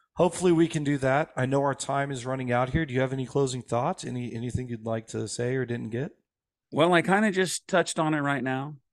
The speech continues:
Speaker 2: And I usually say this, I've been saying this all year.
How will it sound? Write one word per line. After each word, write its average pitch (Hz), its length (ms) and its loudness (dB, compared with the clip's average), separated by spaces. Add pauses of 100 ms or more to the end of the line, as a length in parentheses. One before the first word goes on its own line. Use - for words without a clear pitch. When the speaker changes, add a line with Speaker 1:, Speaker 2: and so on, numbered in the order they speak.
(160)
Speaker 2:
And 117 260 0
I 107 120 0
usually 127 400 0
say 123 300 2
this, 127 240 0
I've 113 80 -6
been 120 120 2
saying 117 300 4
this 113 180 0
all 110 260 0
year. 107 500 -2